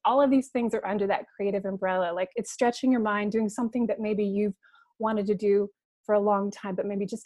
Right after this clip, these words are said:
haven't had the time or the focus or the parameters to do it.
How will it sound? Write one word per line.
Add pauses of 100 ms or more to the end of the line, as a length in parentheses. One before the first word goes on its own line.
haven't
had
the
time
or
the
focus (520)
or
the
parameters
to
do
it.